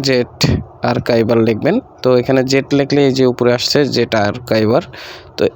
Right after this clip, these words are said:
এটার মধ্যে আপনারা ক্লিক করবেন। তো এটার মধ্যে ক্লিক করার পরে এভাবে আপনারা এখান থেকে ইনস্টল করে নেবেন। আমার খুলুন দেখাচ্ছে, কারণ আমার ইনস্টল করা আছে, এই জন্যে, আহ, আমার এরকম দেখাচ্ছে। আপনাদের ইনস্টল করা থাক-,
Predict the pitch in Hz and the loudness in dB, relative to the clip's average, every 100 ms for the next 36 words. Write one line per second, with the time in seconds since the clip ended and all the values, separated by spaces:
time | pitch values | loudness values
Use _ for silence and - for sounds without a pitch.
0 | - 143 160 151 143 131 120 120 120 - | -2 -2 0 2 2 0 0 0 -2 -2
1 | 120 104 - - - - - - - - | -6 -6 -6 -6 -6 -10 -12 -20 -20 -20
2 | - - - - - - 107 117 101 - | -20 -20 -20 -20 -8 -2 2 2 0 -2
3 | 117 131 139 139 143 143 - 139 135 - | -2 0 0 0 0 -2 0 0 -2 -6
4 | - - - - - - - - - - | -20 -20 -20 -20 -20 -20 -20 -20 -10 0
5 | 135 143 139 160 165 131 135 131 131 123 | 2 2 2 2 2 2 0 0 0 0
6 | 135 151 - 127 - 127 147 165 - 131 | 0 -2 -4 -4 -2 -2 0 0 0 0
7 | - 135 127 151 135 120 117 123 127 - | 0 -4 -2 0 0 2 2 2 0 -2
8 | - 151 170 175 156 170 - 208 147 127 | -2 2 2 2 2 0 -2 -2 0 2
9 | 127 127 127 127 - 131 - 147 170 180 | 2 2 2 0 0 -2 0 2 2 2
10 | 185 143 139 143 160 - - - - - | -2 0 0 2 0 -6 -18 -20 -20 -8
11 | - 120 117 - - - 123 123 123 113 | -4 -2 -2 -4 -8 -4 2 2 2 0
12 | 117 113 113 117 120 113 - 131 135 135 | 0 0 -2 -4 -4 -4 -2 0 0 0
13 | 131 127 - 135 131 131 131 131 113 | 0 0 -2 0 0 0 0 -2 -2